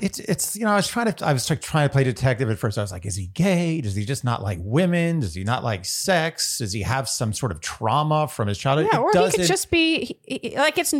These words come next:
Speaker 2: totally normal to be asexual.
Speaker 1: He, whatever it is. I realize that doesn't matter. What matters is he's not making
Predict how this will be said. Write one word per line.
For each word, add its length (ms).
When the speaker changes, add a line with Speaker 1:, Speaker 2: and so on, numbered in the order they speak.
Speaker 2:
totally 520
normal 360
to 80
be 160
asexual. 800
Speaker 1:
He, 180
whatever 420
it 60
is. 400
I 100
realize 360
that 300
doesn't 420
matter. 560
What 220
matters 440
is 120
he's 160
not 340
making 440